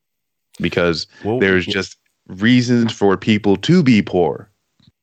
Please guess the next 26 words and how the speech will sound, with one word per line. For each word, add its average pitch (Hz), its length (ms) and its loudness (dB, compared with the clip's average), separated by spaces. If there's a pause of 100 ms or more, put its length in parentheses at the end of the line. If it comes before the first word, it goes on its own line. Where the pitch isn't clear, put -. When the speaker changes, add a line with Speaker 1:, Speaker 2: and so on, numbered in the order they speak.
(1040)
Speaker 1:
But 92 120 -2
if 92 100 -4
they 98 160 -2
Speaker 2:
Mm-hmm. 98 100 -4
Speaker 1:
can 92 100 -4
do 117 200 2
these 107 180 2
little 101 180 2
mean 127 300 2
test, 113 240 -2
these 101 200 -6
things 107 260 0
to 90 60 -10
check 95 220 -4
the 98 80 0
boxes, 107 500 -2
"Oh, 127 240 2
you 127 180 2
were 127 140 0
poor 123 320 0
because 107 280 -4
of 92 100 -2
this 117 280 -4
reason, 120 340 0
specific 113 460 -6
reason, 131 420 -2